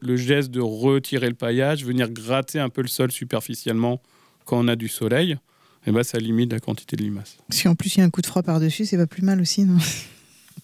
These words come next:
Speaker 1: Oui, bah
Speaker 2: Il y a
Speaker 1: là,
Speaker 2: pas
Speaker 1: on,
Speaker 2: trop le froid,
Speaker 1: là,
Speaker 2: donc.
Speaker 1: on commence à être dans la période où on va plus trop aimer le froid, pour le coup.
Speaker 2: Ouais,
Speaker 1: <laughs>
Speaker 2: c'est sûr.
Speaker 1: Toute l'ambiguïté.
Speaker 2: Et oui, c'est toujours de l'équilibre, hein, le jardin.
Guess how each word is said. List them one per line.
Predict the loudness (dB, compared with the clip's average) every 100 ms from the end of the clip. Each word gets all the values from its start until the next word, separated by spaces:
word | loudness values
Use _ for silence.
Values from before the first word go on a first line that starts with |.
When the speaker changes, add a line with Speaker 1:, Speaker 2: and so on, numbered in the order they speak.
| -8
Speaker 1:
Oui, | -2
bah | 2
Speaker 2:
Il | 4 4 4
y |
a | 2
Speaker 1:
là, |
Speaker 2:
pas | 2
Speaker 1:
on, | 2
Speaker 2:
trop | 0
le |
froid, | 0 -2 0
Speaker 1:
là, | 4 4
Speaker 2:
donc. | 2
Speaker 1:
on |
commence | 0 0 2
à | 0
être |
dans | 2
la | 0
période | 0 0 0 0
où |
on | -2
va | -4 -4
plus | -4 -2 -2
trop | 2 2
aimer | 4 2
le |
froid, | -2 -2 -4
pour | -4 -10
le | -12
coup. | -2 0
Speaker 2:
Ouais, | 0 -4 -18 -12 -8
Speaker 1:
<laughs> | -8 -6 -8 -10 -6
Speaker 2:
c'est | -4
sûr. | -2 -4 -8 -10 _
Speaker 1:
Toute | -2
l'ambiguïté. | 0 0 -2 -6 -4 0 0 -2 -10 -20 -8 2
Speaker 2:
Et | 4
oui, | 4
c'est | 4 4
toujours | 4 4
de | 4
l'équilibre, | 2 2 4 4 4
hein, | 2 2 0
le |
jardin. | 0 2 4 4 4 2